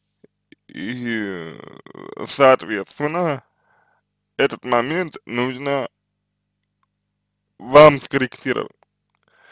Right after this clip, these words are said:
То есть вам необходимо лучше узнать себя, чтобы понять, к че-, а, как вы можете взаимодействовать в конфликтных ситуациях. Дело не в том, чтобы избегать конфликтов, дело в том, чтобы,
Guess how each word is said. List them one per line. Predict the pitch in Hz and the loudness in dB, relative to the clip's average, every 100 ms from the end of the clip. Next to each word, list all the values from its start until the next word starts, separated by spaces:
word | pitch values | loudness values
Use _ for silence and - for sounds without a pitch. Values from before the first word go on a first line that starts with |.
| - - - - | -20 -20 -20 0
То | 123 | 2
есть | 123 131 | 2 4
вам | 156 165 127 | 8 10 8
необходимо | 117 113 123 131 135 | 0 -2 -2 -2 0
лучше | 131 156 156 - 135 | 0 0 -2 -2 -2
узнать | 127 127 131 110 | -2 2 4 4
себя, | - 127 156 240 254 | 2 -8 2 4 4
чтобы | - 147 143 | 0 -4 -2
понять, | - 147 165 123 110 - | 2 2 4 2 2 -10
к | |
че-, | - - 147 127 175 180 160 - - | -8 0 2 2 -6 -12 -14 -8 8
а, | 139 135 - _ - | 12 12 8 _ -6
как | - 165 143 | 6 8 8
вы | 131 | 4
можете | 139 175 160 135 | 0 0 0 -4
взаимодействовать | 123 120 139 135 123 170 185 - 120 | -6 0 2 4 2 0 -8 0 0
в | - | 2
конфликтных | 143 131 147 - 131 - | -2 0 -2 -4 -8 -10
ситуациях. | 147 165 131 120 127 139 | 4 6 8 6 0 -2
Дело | 156 156 | 4 6
не | 147 156 | 6 2
в | |
том, | - 190 156 | 0 -2 -2
чтобы | - 151 135 120 - - | -6 -2 -2 -4 -18 -18
избегать | - 127 147 156 156 | -16 -8 -4 4 4
конфликтов, | - 123 120 127 113 104 | 4 -2 -2 -6 -6 -4
дело | 120 120 | -2 -2
в | |
том, | - 135 | -2 -4
чтобы, | - 135 | -4 -4